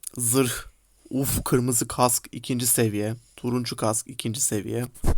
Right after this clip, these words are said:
Güzel. Genellikle kılıç üzerinden gitti ama. Kırmızıdan da geldi. Güzel, güzel.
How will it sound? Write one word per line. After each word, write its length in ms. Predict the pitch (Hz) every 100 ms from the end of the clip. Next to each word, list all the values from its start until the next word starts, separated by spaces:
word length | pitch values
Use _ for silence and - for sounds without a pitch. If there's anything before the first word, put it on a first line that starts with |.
| - - - - - - - - - - - - -
Güzel. 440 | 139 - 110 101 120 - - - - - - - - - - - - -
Genellikle 460 | 123 135 147 175
kılıç 320 | - 160 170
üzerinden 460 | 156 156 151 147 151
gitti 260 | 123 - 120
ama. 360 | 135 143 113 113 _ _ _ _ _ _ _ _ _ _ _ - - - - _ _ _ _ _ -
Kırmızıdan 600 | - 131 131 123 139 127
da 80 | 113
geldi. 340 | 107 95 101
Güzel, 380 | - 113 120 110 - -
güzel. 360 | 123 123 104